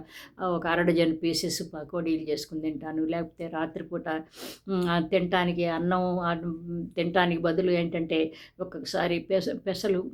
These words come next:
ముడి పెసలు, ఉమ్, ముడి శనగలు రెండు గుప్పెళ్ళు నానబోసి అవి, అవి గనక అవి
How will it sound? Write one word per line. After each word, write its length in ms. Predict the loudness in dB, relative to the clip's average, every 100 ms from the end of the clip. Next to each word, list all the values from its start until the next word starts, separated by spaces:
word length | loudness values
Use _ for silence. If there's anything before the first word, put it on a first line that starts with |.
| 0
ముడి 240 | 4 4
పెసలు, 480 | 6 4 4 6 6 4 -4 -20 -20 _
ఉమ్, 260 | -4 0 4
ముడి 180 | 6 6
శనగలు 500 | 4 2 2 2 2 0 0 0
రెండు 280 | 4 4 6
గుప్పెళ్ళు 500 | 4 4 4 6 2 0 _ _
నానబోసి 600 | 0 2 2 2 2 2
అవి, 240 | 2 4 2 0 -16 _ _
అవి 340 | 0 4 6 6
గనక 320 | 6 4 0 -2 2
అవి 240 | 2